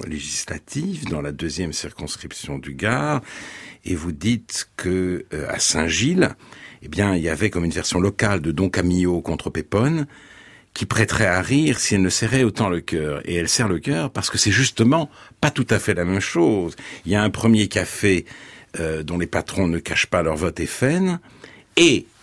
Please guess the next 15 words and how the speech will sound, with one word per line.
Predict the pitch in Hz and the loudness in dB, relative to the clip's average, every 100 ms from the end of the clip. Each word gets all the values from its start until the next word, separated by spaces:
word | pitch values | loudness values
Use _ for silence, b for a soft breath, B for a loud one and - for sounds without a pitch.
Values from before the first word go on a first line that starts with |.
| - | -10
dans | - | -2
le | 90 | -2
café | - 85 92 | -2 -2 0
d'en | 87 87 | -2 -2
face, | - 196 214 - - b b b b b b - | 2 2 2 0 -2 b b b b b b -2
il | |
y | 95 | 2
a | |
un | 101 104 | 6 8
imposant | 127 143 113 110 160 196 - | 8 8 8 8 6 2 0
drapeau | 85 - 139 123 147 175 - | 0 2 2 2 4 4 4
algérien | 104 90 95 92 120 160 180 | 0 2 2 4 4 2 0
qui | - - | -4 -4
est | 98 90 | -4 4
déployé, | 104 - 107 101 90 85 | 2 4 4 4 4 2